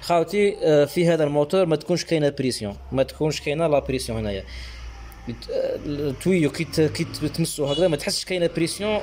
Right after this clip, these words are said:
اللي ما تخليكش ت-، تعبز على التويو هذا. دونك هذه الترموستا اللي راها تباع ب ثلاثمية وستين، بلا ما نذكروا لا مارك تاعها،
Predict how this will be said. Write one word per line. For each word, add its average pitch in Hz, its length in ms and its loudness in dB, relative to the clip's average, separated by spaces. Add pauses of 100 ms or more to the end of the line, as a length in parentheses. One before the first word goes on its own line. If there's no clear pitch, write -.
اللي 170 140 0
ما 170 60 0
تخليكش 180 400 -2 (880)
ت-، 113 1040 4 (680)
تعبز 165 360 2
على 160 140 0
التويو 135 380 0
هذا. 104 220 -2 (1300)
دونك 208 380 0 (520)
هذه 180 260 2
الترموستا 156 580 0
اللي 156 120 4
راها 147 320 2
تباع 135 280 2
ب 110 120 -10
ثلاثمية 156 420 0
وستين، 165 480 -2 (340)
بلا 147 120 6
ما 165 120 4
نذكروا 147 320 2
لا 139 100 2
مارك 147 280 0
تاعها، 156 420 0